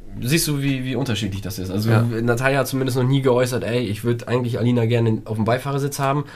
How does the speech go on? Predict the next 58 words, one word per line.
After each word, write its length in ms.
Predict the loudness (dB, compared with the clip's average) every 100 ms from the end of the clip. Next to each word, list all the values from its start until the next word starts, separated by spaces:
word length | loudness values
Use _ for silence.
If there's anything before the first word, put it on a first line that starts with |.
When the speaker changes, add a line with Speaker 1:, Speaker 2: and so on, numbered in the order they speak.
| -4
Speaker 2:
Ja. 140 | -2
Speaker 1:
damit 300 | 2 2 2
ich 120 | 0
schnell 220 | 2 4
da 100 | 4
irgendwie 480 | 4 2 2 2 2
den 140 | 0 -2
Schnuller 280 | 2 2 2
reintun 260 | 0 -2
kann.“ 240 | 0 0 0 -6 -16 -20 -4
Aber 180 | 0 0
vielleicht 340 | 2 2 2
sind 160 | 0 -2
auch 120 | -4
die 120 | -4
Strecken 720 | -6 -6 -4 -4 -2 -2 -2 -4 -10 -20 -10
überschaubar 880 | -2 -2 2 4 4 6 4 2 -2 -12
und 120 | -6 -4
im 80 |
Speaker 2:
Ja. 40 | 0
Speaker 1:
schlimmsten 280 | 0 0 0
Fall 160 | 0
fährt 200 | 0 0
man 120 | 0 -2
rechts 240 | -4 -8
ran. 200 | -10 -10 -2
Irgendwie 240 | 2 2
so. 240 | 2 0 2
Ja, 140 | 0
aber 140 | 2 4
Speaker 2:
Ja. 260 | 4 2 -2 -4
Speaker 1:
okay. 280 | 2 0 0 -8 -16 -18 -20 -20 -14 0
Speaker 2:
Jetzt 140 | 2
Speaker 1:
Auch 20 | 4
Speaker 2:
kannst 240 | 4 4
du 60 | 4
noch 200 | 4 6
Speaker 1:
am 60 |
Speaker 2:
einen, 160 | 4 4
Speaker 1:
An-, 60 | 2
am 60 |
Speaker 2:
hast 140 | 4 6
du 40 |
noch 80 | 6
Speaker 1:
Anfang, 80 | 6
Speaker 2:
einen 80 | 4
letzten? 240 | 0 -2 0
Speaker 1:
am 100 | 0 2
Anfang 260 | 2 2
wusste 160 | 0 0
ich 40 | 0
gar 80 | 0
nicht, 100 | 0
was 140 | -2
du 60 | 0
meinst. 380 | 0 0 -4 -16 -20 -20 -20 -20 -20
Speaker 2:
Schon 200 | -6 -4
okay. 240 | -4 -4